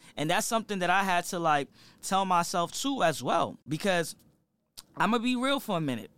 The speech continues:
I sometimes let fear get in my mind a little bit, right? Sometimes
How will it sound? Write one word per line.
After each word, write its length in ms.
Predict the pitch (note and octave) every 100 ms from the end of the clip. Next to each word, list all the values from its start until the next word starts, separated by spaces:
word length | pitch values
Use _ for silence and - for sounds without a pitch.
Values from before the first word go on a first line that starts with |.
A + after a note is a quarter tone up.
| _ -
I 140 | D#3+ G3+
sometimes 640 | - G3+ F#3 F3+ F#3 C3
let 260 | C#3+ D#3 - _ - _ _ -
fear 640 | - - D3+ C#3+ D3 F#3+ _ _ A#2
get 220 | D3 D3+
in 100 | E3+
my 120 | G#3
mind 360 | A#3 C#4+ D4 A#3+
a 40 |
little 240 | E3+ B2+
bit, 220 | G#2+ G2 - _ _ -
right? 380 | A#2 C#3 G3 - -
Sometimes 720 | - F#3 G3 G3 G3 G3